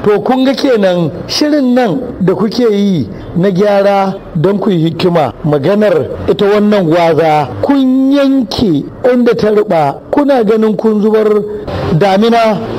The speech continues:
ga alamu ta yi albarka. Tunda dai yanzu ana ganin an kai wajen kusa gab da gaba. Shi kenan ganye ya amfana, lokaci kurun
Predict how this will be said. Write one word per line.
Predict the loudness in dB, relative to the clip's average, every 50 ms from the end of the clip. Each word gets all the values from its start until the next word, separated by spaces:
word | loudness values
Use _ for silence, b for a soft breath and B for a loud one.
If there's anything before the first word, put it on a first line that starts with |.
| -4 0
ga | 0 2 2
alamu | 2 2 2 2 2 2 0 0
ta | 0 0 0
yi | 2 2
albarka. | 2 2 2 2 0 0 0 0 0 0 0 0 -4 -8 -10 -2
Tunda | -2 0 0 2 0 2
dai | 2 2 2 2 2 2 2 0 0 -4 -6 -8 -8 -10 -8 -2 0
yanzu | 2 2 2 2 2 2 0 0
ana | 0 0 2 2 2 2
ganin | 2 0 0 2 0 0 2 0 0 -2 -4 -6 -4
an | 0 0 0 0 -2
kai | -2 0 0 2 2 0 0 -2 -4 -8 -10 -6 -2
wajen | 0 0 2 2 0 0 0
kusa | -2 -2 0 0 0
gab | 0 0 0 2 0
da | 0
gaba. | 0 0 0 0 0 -2 -2 -4 -8 -12 -12 -12 -12 -10 -8 -6
Shi | -4 -2 0 0 -2
kenan | -2 -2 -2 0 2 2 2 2 2 2 0 0 -2 -6 -8 -6 -2 0
ganye | 0 2 2 2 2 2 2 2 2 2 2 0 0 -2 -4 -4 -2
ya | 0 0 2 2 2 2 2
amfana, | 0 -2 0 0 0 0 0 0 -2 -2 -4 -4 -2
lokaci | 0 0 0 0 -2 -4 -2 -2 -4 -4
kurun | -2 -2 0 0 2 2 2 2 0 0 -2